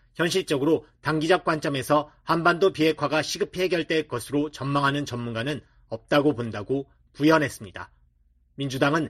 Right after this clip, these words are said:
새 정강에서 캠프 데이비드에서 개최된 미한일 삼 국 정상회의와 한국과 함께 채택한 워싱턴 선언을 언급하며 미한일 삼 국 협력을 강화해 한반도와 그 너머의 평화와 안정을 유지하고 있다고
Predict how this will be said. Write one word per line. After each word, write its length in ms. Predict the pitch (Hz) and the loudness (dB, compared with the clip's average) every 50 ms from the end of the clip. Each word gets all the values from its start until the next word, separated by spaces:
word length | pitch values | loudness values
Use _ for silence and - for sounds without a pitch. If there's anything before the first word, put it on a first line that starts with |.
| - _ _ | -8 _ _
새 200 | - - 180 185 | 0 4 4 4
정강에서 600 | - 165 156 151 160 156 135 113 104 - 123 104 - _ _ _ _ | 4 4 0 2 0 0 0 -2 -4 -4 -6 -6 -6 _ _ _ _
캠프 280 | - 185 208 - 208 196 | -2 -2 0 0 0 0
데이비드에서 580 | 160 165 165 147 156 139 156 156 143 160 165 151 | 2 2 2 2 0 2 2 2 2 2 0 -2
개최된 460 | 131 123 - - 131 156 156 120 - _ _ _ - | -4 -6 -6 -4 -4 -4 -4 -4 -6 _ _ _ -6
미한일 400 | 127 139 147 156 160 165 170 156 | -2 2 2 2 2 0 -4 -4
삼 180 | - 175 190 | -4 -4 -2
국 160 | 170 190 - - | -2 -2 -4 -4
정상회의와 760 | - 135 147 147 165 156 151 131 113 104 107 110 113 101 - _ _ _ _ _ - | -8 -6 -4 -2 0 0 0 0 -2 -2 -4 -4 -6 -6 -8 _ _ _ _ _ -6
한국과 360 | - 156 156 151 147 - 165 | -4 -2 -2 -2 0 2 2
함께 240 | 156 147 - 160 147 | 2 2 0 -2 -2
채택한 500 | - 147 - - 117 - 160 160 147 - _ _ _ _ - | -2 -4 -8 -10 -8 -2 -2 -2 -2 -4 _ _ _ _ -2
워싱턴 480 | 131 147 151 165 185 151 - 180 190 | -2 0 0 -2 -4 -2 0 0 0
선언을 460 | 175 - 151 147 147 147 156 156 151 | 0 0 -2 0 0 0 0 -2 -2
언급하며 580 | 123 113 120 117 113 - - 110 123 127 107 - _ _ _ _ _ | -4 -6 -6 -8 -10 -10 -10 -8 -6 -6 -6 -8 _ _ _ _ _
미한일 380 | - 127 143 147 151 160 160 156 | -2 0 2 2 2 2 0 -2
삼 200 | - 175 185 180 | -2 -2 -2 -2
국 180 | 180 156 - | -2 -4 -4
협력을 360 | 165 170 160 156 147 156 160 151 | -6 -4 -2 -2 0 0 0 0
강화해 500 | - - 117 117 113 113 123 139 113 - _ _ _ _ | -2 -4 -6 -4 -2 0 0 0 0 -2 _ _ _ _
한반도와 640 | - 151 151 151 156 151 139 127 135 151 151 - - - _ - | -2 -2 0 2 2 2 4 4 4 4 4 2 -2 -10 _ -4
그 80 | - 170 | -2 0
너머의 400 | 170 160 156 175 185 196 190 - | 2 2 2 2 2 0 0 0
평화와 420 | - 190 202 196 196 190 190 180 | -4 -2 2 4 4 4 4 4
안정을 440 | 147 123 120 131 135 147 147 139 113 | 2 -2 -4 -6 -6 -4 -4 -6 -6
유지하고 480 | 110 110 - 131 117 104 104 - 131 | -10 -10 -8 -8 -8 -8 -8 -8 -8
있다고 480 | 120 - - 113 107 - 139 143 135 | -8 -8 -10 -12 -8 -6 -4 -4 -6